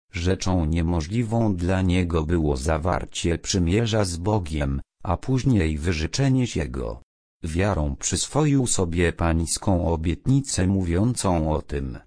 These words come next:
iż Pan będzie stał przy nim i da mu słowa, jakie ma wypowiedzieć. Miller wszedł do tego zagajnika farmerem,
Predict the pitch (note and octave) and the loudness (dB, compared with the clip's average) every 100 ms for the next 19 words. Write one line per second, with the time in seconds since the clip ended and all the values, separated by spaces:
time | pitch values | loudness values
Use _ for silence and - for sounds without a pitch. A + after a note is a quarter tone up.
0 | - D#2+ E2 - - D2 C#2+ C#2+ F2 F#2+ | -10 -4 -2 -2 -2 -2 0 0 2 2
1 | F2+ G#2 - - F#2 E2 - - E2 E2+ | 2 0 -2 -2 -2 -4 -4 -2 0 2
2 | C#3+ D#3 - - A2 F#2+ G#2+ B2 A#2+ A2+ | 4 4 0 -4 -4 0 0 2 2 0
3 | - A2+ F#2 B1+ B1+ B1+ _ - G2+ D3 | 0 0 0 -2 -6 -10 _ -6 0 0
4 | D3+ D3 C3 A#2+ A2 F#2+ B2+ A#2+ G#2+ B2 | 2 2 4 2 0 0 0 0 0 0
5 | A#2 C#2+ C2 - - - _ _ _ - | -2 -2 -8 -10 -14 -18 _ _ _ -2
6 | A2+ C#3+ G2+ E2 D#2+ D2 - C#3+ C#3+ B2 | 2 2 2 2 0 -4 -2 0 2 2
7 | A#2 G2+ F2 F2+ D#2 D#2+ E2 F2 E2+ E2 | 2 2 2 0 0 0 0 0 0 0
8 | E2+ B2 A#2+ D#2+ D2+ D#2 D#2 F#2 A2+ D2+ | 2 2 2 0 0 -2 0 0 0 0
9 | C2+ | -2